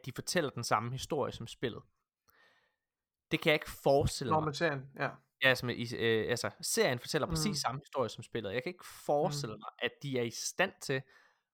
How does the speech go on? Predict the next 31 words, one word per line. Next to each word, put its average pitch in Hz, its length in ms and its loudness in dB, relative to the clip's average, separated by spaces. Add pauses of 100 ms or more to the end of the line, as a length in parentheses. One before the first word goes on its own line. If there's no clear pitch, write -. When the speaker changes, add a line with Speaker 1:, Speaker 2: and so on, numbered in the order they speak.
(160)
Speaker 1:
at, 135 420 10
øh, 120 160 6
engage 151 560 2
i - 40 -6
mig, 117 160 0
når 117 80 -2
jeg 117 240 2
ved, 185 160 2
hvad 117 120 0
der 123 60 -6
sker. - 360 -4 (1300)
Jeg 175 200 12
kan 196 100 -6
tage 214 160 4
fejl, 262 380 12
jeg 143 160 4
kan 208 100 -6
tage 226 160 4
fejl. 208 440 8
Det 202 80 4
er 220 40 2
muligt, 247 320 4
prøv 226 100 8
at, 160 60 6 (260)
det 254 120 4
er 247 40 6
muligt, 262 600 4 (640)
at 190 160 8
de 208 100 4
Speaker 2:
Mm. 196 60 2
Speaker 1:
laver 220 420 8